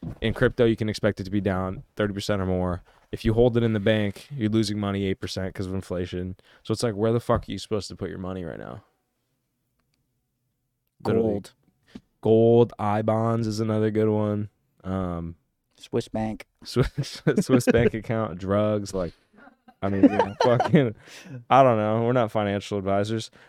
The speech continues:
Speaker 1: Last thing I have here, dude, on a more serious note, unfortunately, is, uh,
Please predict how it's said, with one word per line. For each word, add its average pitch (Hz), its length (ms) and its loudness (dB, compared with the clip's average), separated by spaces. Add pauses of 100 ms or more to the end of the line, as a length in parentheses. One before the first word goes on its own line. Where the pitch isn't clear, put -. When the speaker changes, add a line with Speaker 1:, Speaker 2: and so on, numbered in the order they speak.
Speaker 1:
Last 131 260 4
thing 196 120 -2
I 147 100 2
have 151 220 2
here, 156 140 0
dude, 123 260 0
on 113 140 -2
a 127 60 0
more 131 160 2
serious 120 600 -2
note, 104 360 -4
unfortunately, 101 720 -8
is, 95 240 -6
uh, 92 260 -2